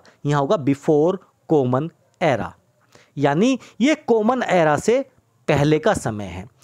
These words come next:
और यहाँ को इन्होंने स्टार्ट कर दिया कि यहाँ से ये रेफरेंस पॉइंट है, इसके बाद का जो टाइम होगा वो सीई होगा, यानी कॉमन एरा या करंट एरा उसको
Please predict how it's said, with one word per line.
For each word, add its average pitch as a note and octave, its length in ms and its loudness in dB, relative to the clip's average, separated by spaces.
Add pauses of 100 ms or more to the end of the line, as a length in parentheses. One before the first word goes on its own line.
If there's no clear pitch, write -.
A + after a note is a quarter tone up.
(280)
और C4+ 100 2
यहाँ G#3+ 400 0
को - 180 0
इन्होंने A3+ 200 2
स्टार्ट G3 200 -2
कर A3 80 2
दिया A3 120 0
कि B3+ 60 2
यहाँ F3+ 440 0
से A#3+ 200 0 (420)
ये F3+ 100 2
रेफरेंस F3+ 300 0
पॉइंट A3+ 240 0
है, A3+ 60 0
इसके A3 360 -4
बाद F3 240 -2
का E3+ 100 2
जो D#3+ 80 2
टाइम C3 280 -2
होगा B2+ 260 -2 (320)
वो G#3 120 0
सीई F3 640 -2
होगा, A2+ 240 0
यानी E3 240 0
कॉमन D3 540 -2
एरा B2+ 340 -2 (280)
या G3+ 120 0 (140)
करंट G3+ 260 0
एरा C#3 280 -2
उसको C4+ 380 -2